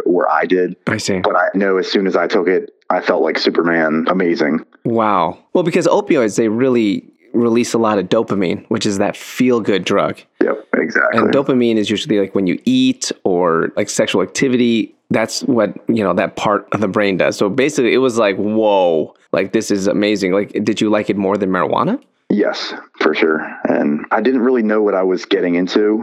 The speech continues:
Speaker 2: Hmm.
Speaker 1: and I didn't know how to get it. So it was kind of like a gradual thing where I was doing it here and there when I could find it.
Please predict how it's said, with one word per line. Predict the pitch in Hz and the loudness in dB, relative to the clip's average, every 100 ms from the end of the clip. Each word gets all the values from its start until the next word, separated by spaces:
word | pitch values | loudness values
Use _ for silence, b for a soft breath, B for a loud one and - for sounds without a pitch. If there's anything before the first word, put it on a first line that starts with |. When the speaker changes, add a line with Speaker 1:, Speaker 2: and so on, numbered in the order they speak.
| 107 - | -6 -4
Speaker 2:
Hmm. | 98 90 | -2 0
Speaker 1:
and | 90 85 | 0 0
I | 90 | 0
didn't | 92 | 2
know | 87 | 2
how | 90 87 | 0 0
to | |
get | 80 90 | 0 0
it. | 90 - - b b | 2 0 -4 b b
So | - 95 90 | -2 0 2
it | 90 | 2
was | 95 - | 0 0
kind | 117 101 | 0 2
of | |
like | 90 85 | 2 0
a | |
gradual | 76 82 80 82 85 87 87 90 90 - | 0 2 2 0 0 2 2 0 -4 -2
thing | 92 85 82 | 0 0 0
where | 82 82 78 B B - | 0 0 -4 B B -2
I | 80 | 0
was | 82 82 - - _ - | 0 -2 -6 -12 _ -2
doing | 92 85 | 0 0
it | 76 | 0
here | 87 82 | 0 2
and | 82 | 0
there | 82 80 | 0 0
when | 78 | 0
I | 76 | 0
could | - | -2
find | 90 82 82 | 0 0 2
it. | 82 - | 0 -2